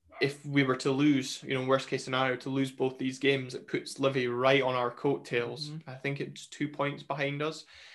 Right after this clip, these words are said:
Speaker 1: And, um, equally, you know, if we win, you know, it does create the distance, but this is a big run of fixtures coming up. It's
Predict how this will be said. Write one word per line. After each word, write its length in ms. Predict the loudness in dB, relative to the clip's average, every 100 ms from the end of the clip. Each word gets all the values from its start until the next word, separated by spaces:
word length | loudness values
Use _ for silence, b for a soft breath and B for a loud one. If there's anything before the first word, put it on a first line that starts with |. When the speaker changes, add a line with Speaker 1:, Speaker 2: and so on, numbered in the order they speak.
| B B
Speaker 1:
And, 400 | 0 0 -4 -10 _ -4
um, 440 | 0 2 0 -6 -12 _ _ _ _ _ _ _ _ _ _ _ -20 _ _ -6
equally, 560 | -6 -2 0 2 2
you 240 | 0 0 0
know, 80 | 0
if 80 |
we 80 | -2
win, 320 | 2 4 2 -4 -12 -10
you 140 | -6
know, 100 | -4
it 80 | -2
does 160 | -2 -2
create 320 | -2 -2 -2
the 60 |
distance, 420 | 4 4 4 -6 -2
but 280 | 2 2 0 b b b b b b -14 -14 _
this 180 | 4 4
is 100 | 4
a 60 | 4
big 380 | 6 4 4 -8 -14 -12
run 280 | 2 4 4
of 80 | 2
fixtures 500 | 0 -2 -2 -2 -2
coming 340 | -4 -2 -2
up. 240 | -2 -2
It's 440 | -4 -2 -6 -10